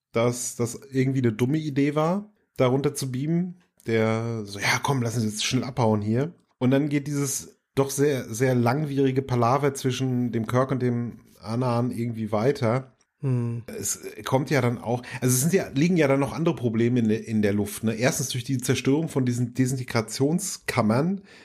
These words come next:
Speaker 1: liegen die in der Quote der Leute, die sie vernichten müssen, irgendwie zurück.
Speaker 2: Ja.
Speaker 1: Ne? Und das bedeutet ja, dass sie diesen, diese Vereinbarung mit den Valerian-
Speaker 2: Wenn die, wenn die Kanan.
Speaker 1: Wenn die, wenn die Dingsbums, <laughs> den, wenn, wenn die Kanan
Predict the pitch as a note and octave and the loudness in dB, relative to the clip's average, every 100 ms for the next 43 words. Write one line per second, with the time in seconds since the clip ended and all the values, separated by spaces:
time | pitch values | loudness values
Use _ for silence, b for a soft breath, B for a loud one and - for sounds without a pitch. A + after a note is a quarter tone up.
0 | B - D3 D3+ C3+ D3 A#2+ A2+ G#2+ - | B 0 0 0 -4 -4 -2 0 0 -2
1 | F3+ A#3+ A#3+ C#3 G#3 G#3 - - A#2+ B2 | 0 0 4 2 2 -4 -8 0 2 2
2 | F#3 C3 A2+ A#2 A2+ A2 A#2+ - C3 D3+ | 2 0 -4 -4 0 0 0 -2 -4 -4
3 | C3+ G#2+ B2+ B2 A#2+ A#2 A#2 B2 - b | -4 -2 -2 -4 -2 2 2 0 -12 b
4 | b b C3+ - _ _ _ G2+ G#2+ D#3+ | b b -6 -6 _ _ _ -4 -2 0
5 | F3+ - _ _ A2 G#2+ B2 - - C#3+ | -4 -10 _ _ -6 0 0 0 -2 2
6 | C3+ D#3+ G3+ F#3 F3+ F3+ C#3 C3+ - C3+ | 4 2 0 0 0 2 0 0 -2 -4
7 | B2 B2 A#2+ A2+ G#2+ A2 A2 G#2+ A2 E3+ | -2 0 2 2 0 -2 -4 -4 -2 0
8 | D#3+ D#3+ D#3 D#3+ C#3 C3 C3+ B2+ B2+ B2 | 2 2 2 0 -2 -2 2 2 4 2
9 | A#2+ A#2 - F#2 G#2 G#2+ G#2 G#2 G#2 G#2 | 0 -4 -10 -14 -16 -14 -14 -14 -10 -10
10 | G#2+ A2+ A#2 A2+ A2 A2+ A2 G#2+ B2+ B2+ | -4 -2 0 0 -2 -4 -2 -2 -2 -2
11 | C3+ D#3 D3+ A#2 D3 C#3+ C#3+ B2+ - D#3+ | 0 2 2 2 2 2 2 2 4 4
12 | D#3+ C#3+ A#2 C3 C3+ C3+ D#3 E3 E3+ E3 | 4 2 0 0 2 2 2 -2 -4 -4
13 | - D3 C#3 C#3+ C#3 D#3+ D3 G3 - - | -4 0 2 2 0 0 0 0 0 -2
14 | - D#3+ E3+ | -4 0 0